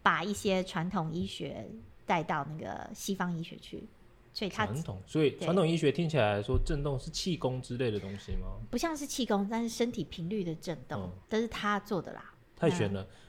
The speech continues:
Speaker 1: 对。
Speaker 2: 我真的很想继续念下去，但是你刚刚讲讲，我又，我又对那个塑胶还原的这，这件事情实在太有兴趣，因为这个如果真的成真的话，
Speaker 1: 嗯。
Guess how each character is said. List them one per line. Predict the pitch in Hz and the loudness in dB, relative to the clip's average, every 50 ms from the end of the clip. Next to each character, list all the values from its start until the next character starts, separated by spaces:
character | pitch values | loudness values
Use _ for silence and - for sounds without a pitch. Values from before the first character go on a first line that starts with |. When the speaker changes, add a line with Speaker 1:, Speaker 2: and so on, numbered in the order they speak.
| - - - | -20 -14 -10
Speaker 1:
对。 | 190 170 165 175 - | -10 -8 -8 -8 0
Speaker 2:
我 | 123 131 131 | 2 6 8
真 | - 277 | 10 10
的 | 285 226 | 12 10
很 | 220 | 10
想 | 208 196 147 127 | 10 10 8 8
继 | - 180 175 | 6 6 8
续 | 180 180 | 8 8
念 | 175 180 165 160 | 8 8 8 8
下 | 165 160 | 8 8
去， | 165 165 | 6 8
但 | 160 220 214 190 | 8 10 10 10
是 | 190 202 | 10 8
你 | 160 127 | 8 8
刚 | 113 147 147 151 | 6 4 6 6
刚 | 156 156 | 6 6
讲 | - 117 104 123 | 4 4 2 2
讲， | 120 123 98 | 2 0 0
我 | 95 104 | 0 0
又， | 123 139 143 - 107 | 0 0 0 -2 0
我 | 107 123 | 2 2
又 | 151 165 | 2 4
对 | 160 180 170 151 | 6 6 6 6
那 | 147 143 143 139 | 6 6 4 4
个 | - 123 110 | 4 4 2
塑 | 101 - - 139 123 | 2 2 2 2 2
胶 | 110 - 120 107 107 104 | 2 2 2 2 2 0
还 | - - 95 101 110 | -2 -4 -4 -4 -4
原 | 110 104 95 | -4 -4 -4
的 | 92 95 | -6 -8
这， | 95 - 113 110 104 | -6 -6 -4 -4 -4
这 | 104 - 120 | -4 -4 -4
件 | 113 117 | -2 -2
事 | 110 110 120 | -2 -4 -4
情 | 113 107 98 | -6 -6 -6
实 | - - | -6 -6
在 | 95 95 95 | -6 -6 -6
太 | - - 120 110 101 98 | -2 0 2 2 2 0
有 | 95 92 92 95 | -2 -6 -8 -8
兴 | - 110 104 | -8 -8 -6
趣， | - 135 139 | -4 -4 -2
因 | 147 160 | 2 6
为 | 160 156 156 | 6 6 8
这 | 170 160 151 | 8 6 8
个 | 139 135 123 | 8 8 8
如 | 123 131 | 8 6
果 | 123 117 | 6 4
真 | 123 131 120 | 4 2 0
的 | 117 | 0
成 | 104 - - 107 107 107 | 0 -2 -2 -2 0 0
真 | 117 113 113 | 0 0 0
的 | 110 | 0
话， | 104 - 117 113 107 98 101 | -2 0 2 2 2 2 2
Speaker 1:
嗯。 | 104 101 98 98 196 185 | 0 -2 -2 -2 -4 -6